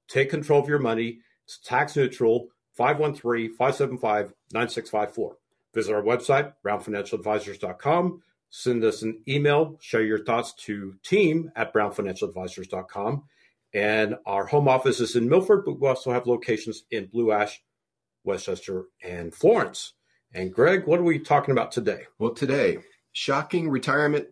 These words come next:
Speaker 2: statistics.
Speaker 1: There's that word, statistics.
Speaker 2: That you should be aware of. All of us should. Understanding the importance of planning ahead to avoid today's, let's say, daunting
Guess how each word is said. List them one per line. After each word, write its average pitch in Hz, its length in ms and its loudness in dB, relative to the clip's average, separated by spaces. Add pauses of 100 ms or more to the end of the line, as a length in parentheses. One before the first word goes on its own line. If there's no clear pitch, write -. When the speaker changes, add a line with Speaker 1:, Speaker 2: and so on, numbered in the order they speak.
Speaker 2:
statistics. 180 880 0
Speaker 1:
There's 87 200 -14
that 117 140 -4
word, 143 280 4
statistics. 262 720 0 (280)
Speaker 2:
That 104 260 0
you 113 120 2
should 117 200 -4
be 120 140 4
aware 110 260 2
of. 85 340 -4
All 123 220 0
of 101 60 0
us 95 80 -8
should. 90 260 -4
Understanding 135 500 0
the 123 80 2
importance 139 480 0
of 98 220 -8
planning 139 420 0
ahead 123 460 0
to 120 140 -2
avoid 107 480 0 (280)
today's, 110 420 2 (300)
let's - 160 -6
say, 127 140 0
daunting 110 560 -2